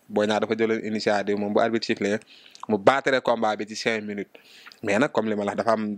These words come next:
ñu topp ci ginnaawam, ñoo xamante ni am na foo xam ne bu ñu fa tollee ñoo koy wax defal lii,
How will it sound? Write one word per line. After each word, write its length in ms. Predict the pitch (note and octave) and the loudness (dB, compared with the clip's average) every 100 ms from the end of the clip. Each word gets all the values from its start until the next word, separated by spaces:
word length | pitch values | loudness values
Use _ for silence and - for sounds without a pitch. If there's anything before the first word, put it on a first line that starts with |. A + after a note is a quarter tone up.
| - | -4
ñu 160 | G#2+ A2 | 0 2
topp 260 | A#2+ A2+ | 2 2
ci 100 | - A#2+ | -4 0
ginnaawam, 480 | D#3 D#3 D3 D3 D#3+ - | 2 2 0 -2 -6 -6
ñoo 140 | G#2+ | -2
xamante 360 | G#2 G#2+ G#2 A2 | -2 -4 -4 -2
ni 360 | A2 C#3 F3 - _ - - | 0 -2 -4 -10 _ -16 -6
am 160 | G#2 | 0
na 120 | G#2+ G#2 | 0 2
foo 160 | A2+ | 2
xam 100 | G#2+ | 2
ne 60 | G#2+ | -2
bu 100 | A2 | 0
ñu 60 | |
fa 80 | A2+ | 2
tollee 260 | A#2 A2+ G#2+ | 4 4 2
ñoo 140 | G#2+ A2 | 0 0
koy 120 | G#2+ | 2
wax 140 | G#2+ A2 | 2 0
defal 260 | A#2 B2 | 0 0
lii, 280 | A#2 A#2+ C3+ | 2 0 -2